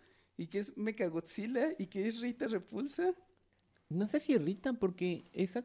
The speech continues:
Speaker 2: esa temporada de los Power Rangers no es como del ochenta y cinco, och-, no,
Speaker 1: Pe-, pero,
Speaker 2: ochenta y nueve.
Speaker 1: pero Super Sentai sí es de antes, ¿no? No sé
Speaker 2: Sí,
Speaker 1: qué tanto.
Speaker 2: pero
Speaker 1: Bueno, ahí hay como una combinación de
Speaker 2: Ajá.
Speaker 1: cosas extrañas.
Speaker 2: Pero cosas extrañas que nos gustan.
Speaker 1: <laughs>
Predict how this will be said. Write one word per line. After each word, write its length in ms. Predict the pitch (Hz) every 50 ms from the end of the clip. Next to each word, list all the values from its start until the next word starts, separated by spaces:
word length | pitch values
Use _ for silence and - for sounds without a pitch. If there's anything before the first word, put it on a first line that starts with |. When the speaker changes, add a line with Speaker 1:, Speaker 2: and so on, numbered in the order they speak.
| -
Speaker 2:
esa 180 | - 220 - 339
temporada 320 | 349 320 240 202 185 196 202
de 80 | 196 180
los 240 | 165 151 135 135 -
Power 260 | _ - 151 165 170
Rangers 300 | 170 170 170 165 165 -
no 80 | 151 147
es 80 | -
como 220 | - - 180 175 165
del 380 | 143 131 127 120 120 120 120
ochenta 380 | 123 127 - - 127 120 123 127
y 60 | 123
cinco, 440 | 123 - 127 135 151 - - - - _ _ -
och-, 280 | - 170 - - - -
no, 120 | 143 143 135
Speaker 1:
Pe-, 60 | 131 -
pero, 120 | - 185 170
Speaker 2:
ochenta 80 | -
y 160 | 139 131 196 180
nueve. 260 | 185 185 180 240 311
Speaker 1:
pero 960 | - 180 170 175 170 170 170 170 170 165 165 165 160 160 160 151 160 151 - - _ _ -
Super 400 | - - 180 160 - 185 165 170
Sentai 400 | - 208 208 220 - 233 214 214
sí 220 | - 208 196 196
es 280 | 190 190 190 - - -
de 160 | - 208 - -
antes, 460 | 143 196 262 269 - 180 170 165 175 190
¿no? 240 | 185 226 370 466 - - _ _ _ _ _ _ _ _ _ _ _ - - 196
No 80 | 202
sé 60 | 202
Speaker 2:
Sí, 140 | 208 220 240
Speaker 1:
qué 120 | 269 285 285
tanto. 320 | - 202 196 233 262 262 208 190
Speaker 2:
pero 760 | 185 180 175 170 160 160 165 160 156 156 156 156 156 160 160 165 - - - _ _ _ - - - _ - -
Speaker 1:
Bueno, 240 | 214 226 277 269 262
ahí 160 | 254 262 277
hay 80 | 285 311
como 240 | 294 - 294 269 277
una 200 | 269 269 277 269 -
combinación 640 | 240 202 185 170 160 160 165 170 - 208 196 220
de 60 | 233 226
Speaker 2:
Ajá. 100 | - 220
Speaker 1:
cosas 320 | 208 214 214 262 233 -
extrañas. 720 | 202 170 - - - 170 165 175 196 208 196 190 180 202 196
Speaker 2:
Pero 200 | - 214 208 202
cosas 260 | 202 214 - - -
extrañas 340 | - - - 190 196 214 208
que 120 | - - 196
nos 200 | 175 139 123 123
gustan. 360 | - 143 - _ - - 180 180
Speaker 1:
<laughs> 880 | - - 277 196 185 - 320 - 226 - 277 - - - 208 - -